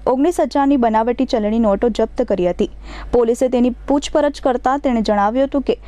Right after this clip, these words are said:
આર્થિક પરિસ્થિતિ સારી નહીં હોવાથી પૈસા કમાવાની લાલચમાં તેના મિત્ર ગોપાલ વિઠલાણી પાસેથી બનાવટી ચલણી નોટો લાવી બજારમાં વટાવતો ફરતો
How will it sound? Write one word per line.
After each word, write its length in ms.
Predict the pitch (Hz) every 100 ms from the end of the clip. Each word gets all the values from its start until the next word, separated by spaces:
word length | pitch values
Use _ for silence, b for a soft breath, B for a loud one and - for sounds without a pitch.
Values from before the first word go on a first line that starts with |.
| B B -
આર્થિક 340 | 262 359 320
પરિસ્થિતિ 480 | 294 294 302 294 311
સારી 340 | 277 226 254
નહીં 220 | 220 233
હોવાથી 480 | 262 254 269 - 202 B B B
પૈસા 340 | 277 262 339 349
કમાવાની 480 | 311 277 285 285
લાલચમાં 560 | 262 196 214 - 226 - - -
તેના 180 | 269 277
મિત્ર 340 | 247 226 262
ગોપાલ 500 | 247 226 208 226 269
વિઠલાણી 680 | 202 208 - 254 233 233 262 - -
પાસેથી 520 | 226 240 277 233 185 B B B
બનાવટી 680 | 247 277 330 302 285 285 - -
ચલણી 360 | 262 240 254 294
નોટો 440 | 240 220 247 285 B B 254
લાવી 360 | 262 294 233 -
બજારમાં 640 | 226 214 254 285 247 277
વટાવતો 540 | 208 196 190 220 247 277
ફરતો 460 | - 214 - 233